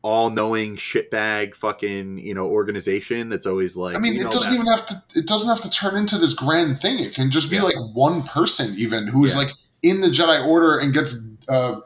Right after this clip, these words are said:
Speaker 2: disenchanted by it. You know what I mean?
Speaker 1: Yeah,
Speaker 2: And, like,
Speaker 1: yeah.
Speaker 2: a whole story that comes from that. That's all you
Speaker 1: Yeah.
Speaker 2: have to do.
Speaker 1: Yeah, that would be pretty dope. Um, I was gonna say, I'll take it in a totally, totally different direction, though I really like that idea, actually.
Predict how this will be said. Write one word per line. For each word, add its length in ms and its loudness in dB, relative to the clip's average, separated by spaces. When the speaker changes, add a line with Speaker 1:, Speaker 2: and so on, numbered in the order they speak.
Speaker 2:
disenchanted 760 2
by 200 2
it. 180 -10
You 60 -4
know 100 2
what 60 4
I 40 4
mean? 140 4
Speaker 1:
Yeah, 60 4
Speaker 2:
And, 80 0
like, 140 0
Speaker 1:
yeah. 80 -14
Speaker 2:
a 60 4
whole 200 6
story 320 4
that 140 4
comes 240 0
from 180 -2
that. 300 0
That's 200 6
all 100 2
you 60 4
Speaker 1:
Yeah. 100 6
Speaker 2:
have 60 2
to 160 -6
do. 420 0
Speaker 1:
Yeah, 200 -2
that 100 0
would 80 0
be 100 -6
pretty 160 -2
dope. 320 -6
Um, 560 0
I 140 2
was 160 0
gonna 140 2
say, 640 4
I'll 240 4
take 180 2
it 60 2
in 120 -2
a 60 -2
totally, 440 4
totally 240 0
different 240 -4
direction, 300 -4
though 100 0
I 60 2
really 260 6
like 220 -2
that 180 -4
idea, 300 -16
actually. 360 -18